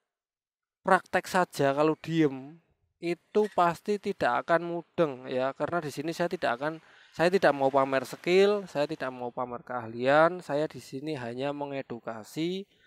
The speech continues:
hanya ingin bahwa kawan-kawan semua itu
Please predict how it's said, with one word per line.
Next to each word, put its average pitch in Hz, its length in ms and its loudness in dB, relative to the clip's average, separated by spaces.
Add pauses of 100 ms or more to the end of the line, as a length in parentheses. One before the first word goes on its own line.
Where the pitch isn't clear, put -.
(280)
hanya 131 640 -4 (520)
ingin 151 520 -6
bahwa 131 520 -2 (1040)
kawan-kawan 139 880 2
semua 143 800 0
itu 151 680 -2